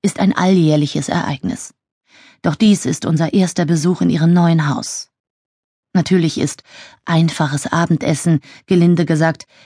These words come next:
die Untertreibung des Jahres. Leo ist ein erfolgreicher Geschäftsmann, der sein Medien- und Marketingunternehmen vor dreißig Jahren gegründet und zu einer großen Erfolgsstory gemacht hat.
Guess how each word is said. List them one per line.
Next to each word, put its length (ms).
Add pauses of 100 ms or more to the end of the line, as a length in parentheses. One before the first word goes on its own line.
die 340
Untertreibung 680
des 160
Jahres. 560 (600)
Leo 320
ist 200
ein 140
erfolgreicher 640
Geschäftsmann, 680
der 120
sein 220
Medien- 320
und 180
Marketingunternehmen 920
vor 160
dreißig 460
Jahren 340
gegründet 540 (280)
und 160
zu 80
einer 200
großen 340
Erfolgsstory 720
gemacht 360
hat. 240